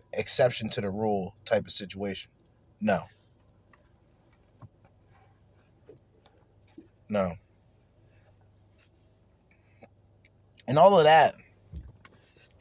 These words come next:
dealing with the degree of women today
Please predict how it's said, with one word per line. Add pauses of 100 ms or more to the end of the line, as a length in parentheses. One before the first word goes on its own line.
(180)
dealing
with
the (180)
degree
of
women
today